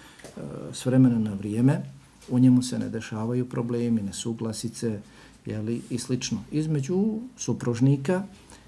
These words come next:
kada se prisjete tih važnosti o kojima sam prošli puta govorio, sigurno će, dakle,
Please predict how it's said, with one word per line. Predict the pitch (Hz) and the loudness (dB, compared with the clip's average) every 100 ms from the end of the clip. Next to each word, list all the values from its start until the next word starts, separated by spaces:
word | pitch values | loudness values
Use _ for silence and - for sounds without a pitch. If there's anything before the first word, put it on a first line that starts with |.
| - | -2
kada | 139 127 127 | 2 4 2
se | - 139 135 | 4 2 4
prisjete | 156 190 - 151 131 113 | 4 4 4 2 4 -2
tih | - 185 185 135 | 0 0 0 0
važnosti | 127 123 131 147 139 - 190 226 - | -2 0 2 0 -2 0 0 0 -8
o | 117 | -12
kojima | - 120 113 | -2 2 2
sam | 101 113 | 2 -4
prošli | 135 135 135 | -2 -2 -2
puta | 131 135 135 120 | -4 -4 -4 -4
govorio, | 113 107 113 139 151 151 143 | -2 -2 0 0 2 0 -2
sigurno | - 160 143 131 120 | -2 0 2 2 2
će, | 120 110 | 0 -2
dakle, | 104 107 139 135 | -4 -4 -2 -2